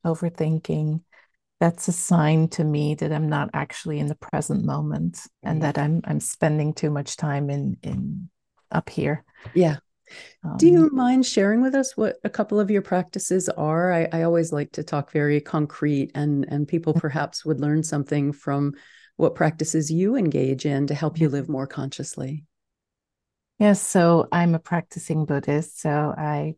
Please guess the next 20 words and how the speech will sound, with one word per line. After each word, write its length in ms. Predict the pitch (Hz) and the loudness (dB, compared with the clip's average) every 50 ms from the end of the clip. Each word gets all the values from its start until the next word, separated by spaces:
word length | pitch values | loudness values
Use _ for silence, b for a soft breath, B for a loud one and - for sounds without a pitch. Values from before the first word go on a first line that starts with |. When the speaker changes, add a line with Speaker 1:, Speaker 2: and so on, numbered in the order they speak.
| _ - | _ -4
Speaker 1:
practice 400 | - 151 165 - - - 170 - 170 | -4 -4 -4 -4 -8 -10 -8 -4 -2
meditation. 1040 | 156 156 147 143 - - - 151 151 151 - - - - - 160 165 196 196 196 _ _ b b b b b b b _ - | -2 -2 -2 -4 -8 -6 -6 -4 -4 -4 -6 -8 -8 -6 -4 -2 -2 -2 -2 -4 _ _ b b b b b b b _ -6
Um, 540 | - 139 139 143 143 143 147 151 147 - - _ - | -4 -4 -2 -2 -2 -2 -2 -4 -4 -6 -6 _ -6
that's 400 | 151 147 139 143 - - - - | -4 -2 -2 -2 -4 -4 -6 -4
really 180 | 151 143 143 143 | -2 -2 -2 -2
helpful. 600 | 127 - 170 147 139 143 - - - - 139 - - | -2 -2 0 0 0 -2 -4 -6 -4 -2 -2 0 0
And 220 | - 151 156 160 | -2 -2 -2 -2
so 160 | - - 160 | -2 -2 -2
I 200 | 143 143 139 135 - | 0 0 0 -2 -2
also 440 | - 139 151 151 - - 160 143 151 - - | 0 0 -2 -2 -2 -4 -4 -4 -6 -6 -12
teach, 720 | - - - 170 165 156 151 _ - - - - - - - _ - - | -10 -4 -2 -2 0 -2 -4 _ -12 -12 -12 -12 -12 -14 -18 _ -14 -10
um, 500 | - 139 147 151 147 139 131 - - - _ _ _ _ _ _ _ _ | -8 -8 -6 -4 -4 -4 -4 -4 -6 -10 _ _ _ _ _ _ _ _
the 100 | - 151 | -8 -6
secular 580 | 151 - - 185 190 - - 156 147 143 143 143 | -4 0 2 2 2 2 0 -2 0 0 -2 0
version, 480 | 143 147 143 147 151 - 156 151 156 156 | 0 0 -2 -2 -2 -2 -2 -2 -2 -2
which 200 | 156 151 - 170 | -4 -4 -4 -6
is 140 | 156 - | -4 -4
mindfulness. 920 | - 143 143 147 160 - - - 143 143 139 131 147 180 170 - - - - - _ _ - | -4 -4 -2 -2 -4 -4 -4 -6 -4 -4 -2 -2 -2 -4 -4 -6 -12 -18 -20 -20 _ _ -8
Speaker 2:
Okay. 280 | 165 165 - 165 175 233 - | -8 -6 -6 -6 -6 -6 -6
Speaker 1:
And 140 | - - 156 | -4 -4 -4